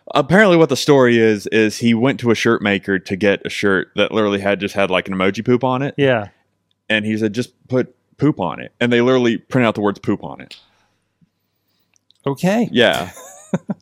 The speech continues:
Speaker 1: Um,
Speaker 2: They just went with it.
Speaker 1: yeah.
Speaker 2: Sure.
Speaker 1: Just, which, that's Edric's sense of humor, so it makes sense. But, uh, no, just the past couple years, he's found himself as a character, this new ugly thing he's doing, this hipster gimmick.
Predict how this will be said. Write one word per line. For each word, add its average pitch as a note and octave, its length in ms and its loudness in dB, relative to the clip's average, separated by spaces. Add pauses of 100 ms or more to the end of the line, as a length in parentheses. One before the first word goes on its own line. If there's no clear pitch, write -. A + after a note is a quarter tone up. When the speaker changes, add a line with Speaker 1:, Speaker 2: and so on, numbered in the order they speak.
(260)
Speaker 1:
Um, G2+ 520 0
Speaker 2:
They C3+ 80 -4
just D#3+ 180 -6
went F#3 160 -2
with C3+ 160 -6
it. G#2+ 80 -6 (140)
Speaker 1:
yeah. F#3+ 400 4 (320)
Speaker 2:
Sure. A#2+ 140 -4
Speaker 1:
Just, A#2+ 220 -2 (140)
which, - 500 -6
that's C#3 160 4
Edric's A2+ 540 -2 (300)
sense G#2+ 240 -6
of F#2+ 40 -2
humor, F#2 240 -2
so F2 280 -2
it - 80 -10 (300)
makes F2+ 220 -6
sense. E2 380 -12 (140)
But, G2+ 200 2
uh, F2+ 300 0 (480)
no, C#3 220 2
just A#2+ 160 -6
the C3+ 40 -4
past C#3 280 0
couple C3 200 0
years, B2 280 2
he's A2 180 -6
found A2+ 320 -2
himself A2 340 0
as G2 120 -10
a F#2 40 -16
character, A2 640 -2 (200)
this G#2 200 -4
new G#2 280 2
ugly G#2 260 0
thing G#2+ 220 -4
he's G2+ 100 -4
doing, G#2 180 -2
this G2 180 -6
hipster A2 360 -4
gimmick. G#2+ 380 -6